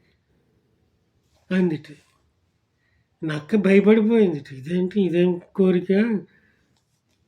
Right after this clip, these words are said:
ఓయ్ గాడిద, నీకు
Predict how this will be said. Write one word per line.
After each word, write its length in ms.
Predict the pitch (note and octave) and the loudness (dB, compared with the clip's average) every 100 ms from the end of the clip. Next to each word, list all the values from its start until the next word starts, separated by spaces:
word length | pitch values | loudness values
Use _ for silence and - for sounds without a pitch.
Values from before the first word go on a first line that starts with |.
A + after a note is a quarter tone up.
| _ _ _ _ _ _ _ _ _ _ | _ _ _ _ _ _ _ _ _ _
ఓయ్ 220 | E3+ G3+ F#3 | 2 4 4
గాడిద, 360 | F3+ F#3+ G3+ | 2 2 4
నీకు 640 | A#3+ A#3+ A3+ G#3+ G#3+ G#3 | 4 4 4 4 6 6